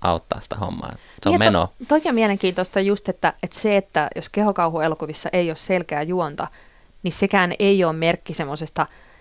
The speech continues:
Speaker 2: vähäälyisyydestä tai laiskuudesta niinku käsikirjoittajien osalta, joka on,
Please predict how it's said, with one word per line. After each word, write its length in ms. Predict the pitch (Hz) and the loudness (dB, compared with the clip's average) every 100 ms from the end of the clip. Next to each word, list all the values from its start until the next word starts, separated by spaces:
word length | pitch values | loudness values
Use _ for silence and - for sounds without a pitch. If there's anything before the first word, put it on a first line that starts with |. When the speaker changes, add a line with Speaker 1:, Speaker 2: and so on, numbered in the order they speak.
| - _ 185 | -20 _ 4
Speaker 2:
vähäälyisyydestä 1080 | 208 247 214 185 170 160 - 151 165 - | 6 6 4 4 2 -2 -2 -4 -4 -4
tai 240 | - 160 170 | 0 4 8
laiskuudesta 760 | 196 196 180 - 127 170 - | 8 8 4 -4 -6 -6 -8
niinku 160 | - 156 | -8 -6
käsikirjoittajien 880 | - 175 180 156 139 170 - 156 175 | -2 -2 -2 -6 -6 -8 -6 -4 -4
osalta, 420 | 170 - 180 196 - _ | -6 -4 -4 -4 -6 _
joka 220 | 180 180 | 0 2
on, 180 | 170 160 | 2 0